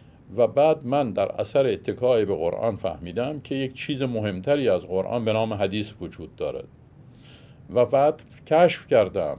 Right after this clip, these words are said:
از تاریخ که پیامبر اسلام خلاف قرآن عمل می‌کرده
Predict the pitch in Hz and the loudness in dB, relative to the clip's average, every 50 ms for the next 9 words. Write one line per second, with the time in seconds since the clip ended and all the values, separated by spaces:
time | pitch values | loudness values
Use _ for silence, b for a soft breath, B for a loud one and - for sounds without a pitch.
0 | - - - 98 - - - 110 101 101 101 120 117 - - - - 101 - - | -8 -4 -4 -4 -4 -2 0 2 2 4 2 2 -2 -4 -6 -8 -12 -12 -10 -2
1 | 113 113 117 117 107 101 101 107 104 101 95 95 92 - - - 123 135 151 151 | -2 0 2 2 0 0 0 0 2 2 2 -2 -2 -6 -8 -6 -2 -2 -2 -2
2 | 147 - - - - 120 117 151 165 170 160 156 131 131 123 110 101 95 101 98 | -4 -8 -14 -2 0 4 6 6 6 8 6 6 4 6 4 2 2 0 -4 -6
3 | - - 95 95 95 92 90 85 85 82 82 - 85 78 76 65 - - 65 | -6 -6 -6 -2 0 0 -2 -2 -6 -12 -8 -4 -4 -4 -4 -6 -10 -16 -16